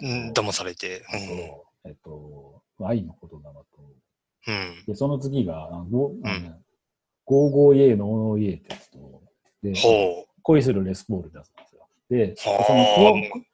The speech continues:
Speaker 2: で、後半の二曲は、もう、あの、
Speaker 1: うん。
Speaker 2: 割とサザンがちょっと、ハードロック路線に若干入り、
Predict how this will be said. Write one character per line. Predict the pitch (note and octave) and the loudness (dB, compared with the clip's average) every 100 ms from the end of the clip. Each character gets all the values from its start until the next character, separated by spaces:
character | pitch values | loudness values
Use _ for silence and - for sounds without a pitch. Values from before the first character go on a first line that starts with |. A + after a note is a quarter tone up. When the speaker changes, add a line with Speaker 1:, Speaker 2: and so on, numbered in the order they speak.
| _ | _
Speaker 2:
で、 | - | 2
後 | G3 G#3+ | 4 6
半 | A3+ G#3+ | 6 6
の | G#3 | 6
二 | G#3 | 6
曲 | G3+ C#3+ F#2+ | 4 0 0
は、 | G2 F#2 E2 | -2 -4 -4
も | B2 B2+ A2 | -2 -2 0
う、 | |
あ | A2 | 0
の、 | A2+ | 0
Speaker 1:
う | G#2+ | 0
ん。 | A2 | 0
Speaker 2:
割 | - D3+ D#3+ | -2 -4 0
と | F3+ | 0
サ | F#3 | 2
ザ | F#3 E3 | 2 2
ン | G#2+ | 2
が | G2+ G2 | 0 0
ち | G#2+ | -4
ょ | |
っ | - - | -4 -2
と、 | G#2 F#2 D#2 _ _ _ _ _ _ - | 0 -2 -6 _ _ _ _ _ _ -20
ハ | - E3 | 0 2
ー | |
ド | E3+ | 4
ロ | F#3+ | 4
ッ | G3 - - | 2 -6 -6
ク | F3+ F3 D#3+ - | 0 0 0 -2
路 | F3 F3+ | -2 2
線 | E3 A#2 G2+ | 2 2 0
に | G#2 F#2+ | -4 -6
若 | F#2+ - | -8 -6
干 | B2 A#2+ | -4 -2
入 | C3+ A2+ D#2 | -2 -4 -6
り、 | D#2 D#2 B2 | -14 -16 -20